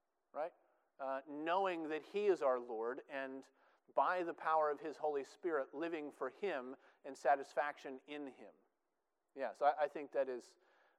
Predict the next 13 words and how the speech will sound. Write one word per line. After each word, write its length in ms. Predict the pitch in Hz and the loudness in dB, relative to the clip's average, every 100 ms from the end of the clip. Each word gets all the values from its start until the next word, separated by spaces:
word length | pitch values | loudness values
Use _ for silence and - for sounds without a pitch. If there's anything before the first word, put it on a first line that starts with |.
| - | -10
uh, 380 | 120 117 110 107 104 _ - - - - - - - - - - | -6 -6 -6 -10 -16 _ -20 -20 -20 -20 -20 -20 -20 -20 -20 -16
a 40 | 147 139 | -10 -4
good 220 | 170 151 | -4 -4
connection 440 | 160 135 - 135 107 | -6 -6 -6 -12 -12
there 220 | 98 90 92 | -12 -10 -12
with 160 | 98 | -14
Carl 320 | - 135 120 110 | -2 0 0 -2
Jung. 240 | 110 87 80 _ _ _ _ _ _ _ _ _ - | -8 -10 -18 _ _ _ _ _ _ _ _ _ -8
Pagan 280 | 151 151 139 | -6 -4 -4
though 180 | 127 120 | -2 -2
he 100 | 131 | -4
may 200 | 120 113 107 | -10 -10 -10
be. 160 | 120 | -10